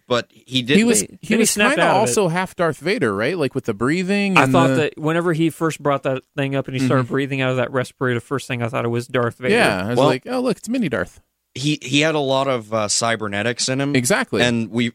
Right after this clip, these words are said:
Speaker 1: the three characters that we've seen now, Saw Gerrera included, that are highly cybernetic,
Speaker 2: Have breathing
Speaker 1: all have
Speaker 2: apparatus.
Speaker 1: pain and breathing, uh,
Speaker 2: Yeah.
Speaker 1: issues.
Speaker 3: Yeah.
Speaker 1: Darth Vader, General Grievous, and Saw.
Speaker 2: Yeah.
Speaker 1: None of them are happy.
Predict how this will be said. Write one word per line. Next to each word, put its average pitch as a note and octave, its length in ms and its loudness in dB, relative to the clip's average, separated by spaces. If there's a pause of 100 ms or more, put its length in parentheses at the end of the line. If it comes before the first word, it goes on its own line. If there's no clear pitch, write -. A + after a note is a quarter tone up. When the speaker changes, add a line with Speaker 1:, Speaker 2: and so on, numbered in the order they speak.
Speaker 1:
the A#2 140 0
three C#3 320 -2
characters B2 560 -4
that G#2+ 100 -4
we've G2 180 -8
seen D#3+ 320 0
now, F2+ 280 -6
Saw F#2 320 -8
Gerrera F2 440 -2
included, F#2+ 480 -4 (440)
that A#2+ 100 4
are G#2 60 2
highly A#2+ 340 2
cybernetic, G#2+ 760 -2 (160)
Speaker 2:
Have A2+ 160 0
breathing C#3+ 220 4
Speaker 1:
all A#2 120 0
have C3+ 60 2
Speaker 2:
apparatus. F2 420 -4 (160)
Speaker 1:
pain D3+ 460 0
and B2 120 0
breathing, G2 500 -4 (120)
uh, E3 40 2
Speaker 2:
Yeah. F3 160 2
Speaker 1:
issues. D#2+ 460 -6 (280)
Speaker 3:
Yeah. - 240 -4 (100)
Speaker 1:
Darth C#3 280 2
Vader, B2 360 0
General A#2 320 -2
Grievous, G2+ 500 -4
and F2+ 140 -14
Saw. G#2+ 480 -2
Speaker 2:
Yeah. F3 340 -2
Speaker 1:
None C3 300 2
of D#3 160 -2
them C#3 180 -2
are A#2 100 -6
happy. A#2 600 -2